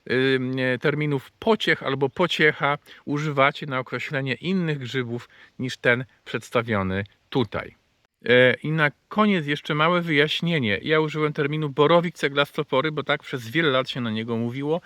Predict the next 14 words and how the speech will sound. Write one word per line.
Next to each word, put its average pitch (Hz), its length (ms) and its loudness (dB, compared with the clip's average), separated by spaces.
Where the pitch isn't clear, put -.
Obecnie 135 420 0
używa 131 260 0
się - 120 -8
terminu 123 440 -2
krasnoborowik 127 960 0
ceglastopory, 117 720 -2
dlatego 123 400 -2
że 120 200 0
z - 80 -18
powodu 120 260 -4
badań 123 320 2
genetycznych 123 720 0
podzielono, 135 880 2
em, 110 640 -2